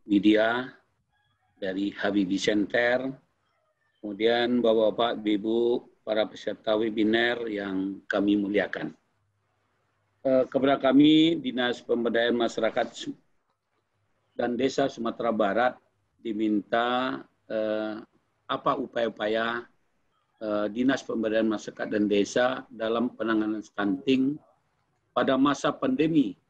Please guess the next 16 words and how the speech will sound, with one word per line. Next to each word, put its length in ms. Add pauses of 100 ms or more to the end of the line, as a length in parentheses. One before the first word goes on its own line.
(260)
covid 400 (280)
sembilan 400
belas 240
ini. 320 (2250)
Bapak 320
Ibu 160
yang 320
kami 320
hormati, 840 (520)
eh, 400
permasalahan 880
yang, 240 (720)
eh, 280 (120)
kita 240
hadapi 480
sekarang 560